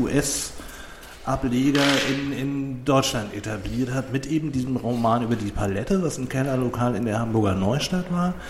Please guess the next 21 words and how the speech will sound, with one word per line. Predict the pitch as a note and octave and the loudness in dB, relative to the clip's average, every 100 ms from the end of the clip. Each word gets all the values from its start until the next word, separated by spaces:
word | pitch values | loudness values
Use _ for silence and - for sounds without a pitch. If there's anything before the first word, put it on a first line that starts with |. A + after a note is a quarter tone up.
| - - - | -12 -12 -2
Wozu | B2+ - | -2 0
man | C3+ B2+ | 2 2
auch | A#2+ | 2
sagen | A#2+ A2+ B2 | 2 4 4
muss, | B2 - | 2 2
dass | A2 | -2
die | - A2+ | 0 2
Hamburger | A2 A#2+ A#2+ A2 | 2 4 4 4
Neustadt | G#2+ B2 - C#3 | 4 2 2 2
damals | C3 C3 B2 | 2 2 2
auch | - A#2+ | 0 2
neben | A#2 A#2+ | 2 2
Sankt | A#2 A2 G#2+ | 2 2 4
Pauli | A2+ B2 A#2+ | 4 4 4
tatsächlich | A#2+ G#2 A2 A2+ G#2+ | 0 0 -2 -2 -2
irgendwie | G#2 A2 | 0 2
ein | G#2+ | 0
Zentrum | G#2+ A2+ G#2+ G#2+ G#2 | 2 0 0 0 -2
schwuler | - D3+ F#3+ | 0 4 4
Kultur | F3 E3 - E3+ D#3 | 2 -4 2 2 4
war. | D#3+ D#3+ | 2 2